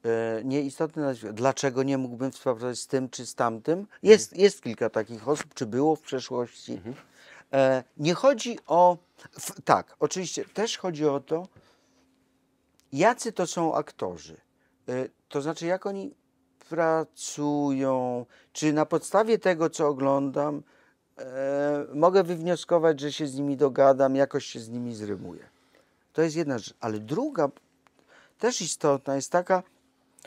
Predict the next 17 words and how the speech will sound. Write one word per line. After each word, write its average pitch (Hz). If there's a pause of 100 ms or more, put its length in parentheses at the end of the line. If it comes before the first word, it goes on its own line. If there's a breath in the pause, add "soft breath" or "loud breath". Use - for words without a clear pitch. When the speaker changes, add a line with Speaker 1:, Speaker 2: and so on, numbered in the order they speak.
(200 loud breath)
Speaker 1:
jakie 214
to 208
są 185
osoby 156
prywatnie. 139 (160)
Speaker 2:
Mhm. 95 (380 soft breath)
Speaker 1:
Dlatego, 165
że, 151 (1200)
e, 120 (340)
praca 180
ścisła 196
na 156
planie, 139
na 160
przykład -
na 80
planie -